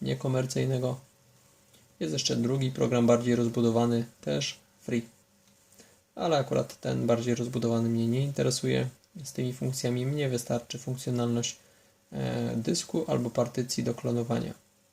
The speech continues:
W związku z tym ściągamy sobie ten program tutaj.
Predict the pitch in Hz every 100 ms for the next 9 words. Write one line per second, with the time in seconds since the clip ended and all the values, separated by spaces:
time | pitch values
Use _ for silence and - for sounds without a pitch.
0 | _ _ _ _ - _ - 131 139 131
1 | 131 117 160 165 165 135 - 117 131 127
2 | 123 120 117 113 113 120 131